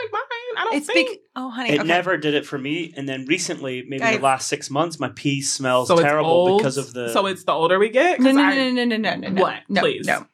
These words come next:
Speaker 2: There is a gene that you have that either makes you smell asparagus pee or not smell
Speaker 3: So my
Speaker 2: as-
Speaker 3: genes have changed?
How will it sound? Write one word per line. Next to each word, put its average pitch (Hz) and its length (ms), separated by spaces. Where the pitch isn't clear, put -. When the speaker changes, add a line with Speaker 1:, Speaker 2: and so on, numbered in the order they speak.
Speaker 2:
There 233 240
is 240 140
a 240 40
gene 220 580
that 196 120
you 196 140
have 180 320
that 180 160
either 208 340
makes 208 300
you 196 80
smell 202 500
asparagus 359 720
pee 359 260
or 226 140
not 185 400
smell 175 240
Speaker 3:
So 165 80
my 151 100
Speaker 2:
as- 143 80
Speaker 3:
genes 156 240
have 175 100
changed? 185 460